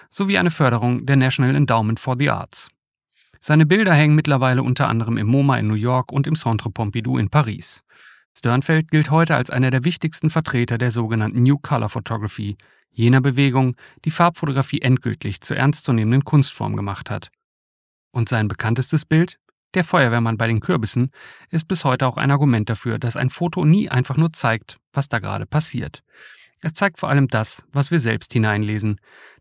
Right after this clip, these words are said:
Denn es war eine geplante Löschübung der Freiwilligen Feuerwehr. Das Haus in McLean, Virginia, sollte sowieso abgerissen werden für ein neues Wohngebiet. Also durfte es kontrolliert abbrennen, damit die Feuerwehr üben konnte.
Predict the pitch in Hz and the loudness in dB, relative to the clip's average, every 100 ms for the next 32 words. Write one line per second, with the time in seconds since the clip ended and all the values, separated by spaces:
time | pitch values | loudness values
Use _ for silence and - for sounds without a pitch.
0 | - 131 160 160 - 151 147 156 160 117 | -2 0 0 -4 -2 2 2 0 0 -2
1 | 120 143 131 - 131 127 135 135 - 107 | 0 2 2 2 -2 0 2 0 -2 -4
2 | 104 104 113 143 131 107 - 101 98 _ | -4 -4 -2 0 0 -4 -4 -10 -12 _
3 | - 113 - 147 - 117 117 139 160 170 | -8 -6 0 0 0 -2 -2 2 4 4
4 | 113 127 143 139 135 131 131 160 139 117 | 2 0 2 4 2 0 -2 0 0 -2
5 | 107 110 - 113 113 123 117 120 120 110 | -4 -6 -6 -6 -4 -2 0 0 0 -4
6 | _ _ _ - 196 160 117 127 120 107 | _ _ _ -4 2 4 2 0 0 0
7 | 101 101 110 - _ - _ _ - 147 | -2 -6 -14 -14 _ -20 _ _ 0 2
8 | 147 147 147 156 160 - 156 - 180 160 | 2 0 0 0 0 0 -4 -2 0 2
9 | 127 - 147 156 131 123 113 127 160 185 | 0 0 -2 -2 -2 0 2 2 2 -2
10 | - 113 113 139 139 123 113 107 104 95 | -2 -2 0 -2 0 -2 -2 -4 -6 -6